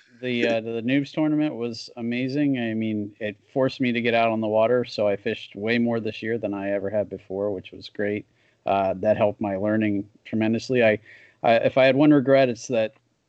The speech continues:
you know, what I've heard was the coolest parts of some of the tournaments is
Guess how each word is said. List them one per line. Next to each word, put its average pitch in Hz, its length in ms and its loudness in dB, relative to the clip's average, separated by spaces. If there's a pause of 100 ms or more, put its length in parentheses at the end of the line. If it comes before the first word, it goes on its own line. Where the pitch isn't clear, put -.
you 123 140 -2
know, 107 320 0 (1000)
what 135 200 2
I've 113 140 2
heard 139 260 0
was 120 260 -2
the 110 120 -12
coolest 120 340 -6
parts 110 260 -2
of 98 140 -10 (180)
some 110 220 -6
of 101 80 -4
the 98 80 -6
tournaments 101 480 -8
is - 300 -14